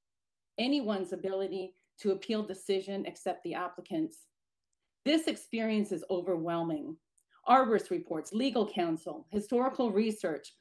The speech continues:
I have spent a fair amount of time and energy and money to establish border trees and complete this heritage file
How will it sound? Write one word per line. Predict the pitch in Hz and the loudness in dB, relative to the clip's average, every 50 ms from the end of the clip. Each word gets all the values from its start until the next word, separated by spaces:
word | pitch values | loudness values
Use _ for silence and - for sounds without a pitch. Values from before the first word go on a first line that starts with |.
| _ - - - | _ -10 -4 0
I | 202 226 | 2 4
have | 277 330 320 | 4 4 2
spent | - - - 262 247 214 190 190 | 0 -4 -2 0 2 2 2 0
a | 156 202 | -2 -4
fair | - - - 226 226 247 262 277 | -6 -4 -2 0 2 4 4 4
amount | 285 269 254 233 233 | 4 4 4 4 4
of | 254 247 - - | 2 0 -2 -4
time | - 214 180 170 165 160 170 160 - | -4 -2 0 0 0 0 0 -2 -2
and | 196 202 202 | 0 0 2
energy | 196 196 190 185 180 160 175 170 180 226 269 - _ _ - 262 - _ _ - 175 | 2 0 0 -2 -4 -4 -6 -6 -4 -4 -6 -8 _ _ -20 -20 -20 _ _ -6 0
and | 202 247 | 2 4
money | 269 285 311 277 202 151 143 156 - _ _ _ _ _ _ - | 4 6 4 4 4 2 -2 -4 -10 _ _ _ _ _ _ -4
to | - 226 214 | 0 0 0
establish | 214 214 - - 202 208 220 202 214 220 214 - | 0 0 0 2 2 2 2 2 0 -2 -2 -4
border | 165 160 196 196 202 214 262 285 | -4 0 2 2 4 4 2 0
trees | - - - - 240 208 165 170 170 208 247 247 - - _ _ _ _ _ _ _ _ _ - | -2 -4 -4 -2 -2 -2 0 -2 -2 -4 -6 -6 -8 -14 _ _ _ _ _ _ _ _ _ 0
and | 208 196 196 | 0 0 2
complete | 233 214 214 214 - 262 269 269 269 - | 4 2 2 2 0 -2 -2 -2 -2 -2
this | - 302 285 - | -2 -2 -2 0
heritage | - 254 220 220 220 214 - 233 208 - - | 0 2 2 2 2 0 -2 -4 -4 -4 -4
file | - 180 170 175 170 - 170 175 180 175 - | -4 -2 0 0 0 0 0 -2 -4 -6 -10